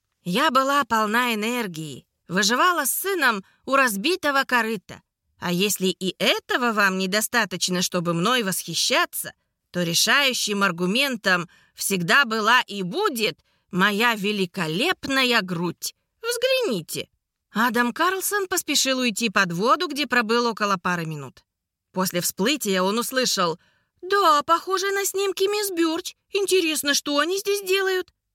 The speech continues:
"Вероятно, у нее тут выставка". "Они мокрые, видимо, сушатся. Ой!" "Что там?" "Нет-нет, ничего. Да на вас лица нет.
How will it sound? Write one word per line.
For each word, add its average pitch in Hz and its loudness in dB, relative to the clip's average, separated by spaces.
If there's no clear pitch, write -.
"Вероятно, 196 -2
у 233 -2
нее 240 2
тут 208 -4
выставка". 170 -8
"Они 214 0
мокрые, 269 2
видимо, 262 0
сушатся. 349 -2
Ой!" 381 2
"Что - 2
там?" 202 2
"Нет-нет, 453 0
ничего. 427 0
Да 196 0
на 220 2
вас 247 4
лица 285 0
нет. 196 -4